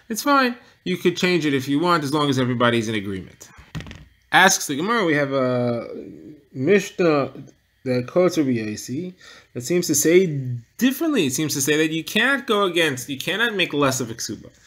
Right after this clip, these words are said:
Where is that? So the Gemara shows the Mishnah. It has a Tanna Kama and Rabbi Yossi. It seems to be saying the same thing, and the Gemara has to explain it. What are they saying?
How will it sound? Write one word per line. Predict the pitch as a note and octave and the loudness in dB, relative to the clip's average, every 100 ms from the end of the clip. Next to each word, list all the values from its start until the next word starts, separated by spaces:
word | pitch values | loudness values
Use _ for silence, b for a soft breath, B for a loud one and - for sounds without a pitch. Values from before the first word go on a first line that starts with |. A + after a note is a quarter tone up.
| B B B | B B B
Where | B2+ D3+ | 4 6
is | D3 A#2 | 4 0
that? | G2 D3+ F#2+ - | -6 -8 -10 -8
So | C#3+ | -4
the | D3 | -2
Gemara | F3 E3+ | 0 0
shows | C3 - F#3 D#3+ C3+ | 0 2 4 4 2
the | A#2+ | -4
Mishnah. | F#2+ F2+ - D#3+ G3+ b b b | -6 -14 -12 -10 -10 b b b
It | C#3 | 0
has | C#3+ C#3 B2+ | 2 2 0
a | B2+ - _ _ - | -4 -8 _ _ -6
Tanna | D#3 C#3+ | -4 -2
Kama | C3+ F3 G3 F3+ | -2 -2 2 2
and | C#3 | 0
Rabbi | B2 A2+ | -2 -2
Yossi. | A#2+ | -4
It | C3+ | -2
seems | F3+ | 0
to | E3+ | 0
be | D3+ | 0
saying | D3 B2+ | 0 -2
the | A2 G#2 | -4 -6
same | G#2 | -10
thing, | - G#3+ | -8 -6
and | G#3+ | -4
the | D#3+ | -2
Gemara | D#3 D#3 | -2 -2
has | D3 C#3+ | -2 -4
to | |
explain | A2 - G2 F#2+ | -8 -10 -14 -10
it. | G#2+ | -4
What | D3+ | -2
are | B2+ | -2
they | G#2+ | -6
saying? | - B2 F#3 G#3+ | -10 -8 -6 -8